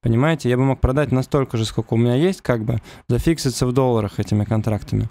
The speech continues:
Но поскольку это инверсные, я лонгую, то у меня есть цена ликвидации. Даже если я куплю один контракт, она будет где-то далеко, она будет.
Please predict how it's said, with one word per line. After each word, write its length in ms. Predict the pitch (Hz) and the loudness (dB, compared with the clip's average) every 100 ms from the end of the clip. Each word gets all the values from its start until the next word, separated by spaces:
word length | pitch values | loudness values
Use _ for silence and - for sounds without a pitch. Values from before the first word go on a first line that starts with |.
| - | -4
Но 420 | 139 127 147 170 | -2 0 2 0
поскольку 400 | 147 143 160 - | -2 -2 -2 0
это 180 | 151 170 | 0 2
инверсные, 500 | 196 175 135 131 127 | 2 2 0 2 2
я 100 | 127 | 2
лонгую, 540 | 131 135 151 208 180 | 2 0 0 0 0
то 120 | - | 2
у 60 | 120 | 2
меня 160 | 139 | 2
есть 260 | 151 143 131 | 2 0 0
цена 160 | 123 120 | 0 0
ликвидации. 500 | 113 117 113 - 104 | 0 0 -2 -2 -4
Даже 220 | 120 120 | -2 -2
если 160 | - | -4
я 60 | 120 | -4
куплю 240 | 117 127 | -2 0
один 220 | 120 120 117 | 0 0 -2
контракт, 600 | - 113 113 107 95 - | -2 -2 0 -2 -4 -6
она 120 | 104 | -4
будет 180 | 104 104 | -2 -2
где-то 200 | 110 110 | -4 -2
далеко, 320 | 113 117 156 | -2 0 0
она 120 | 147 | 0
будет. 260 | 107 107 101 | 0 -4 -6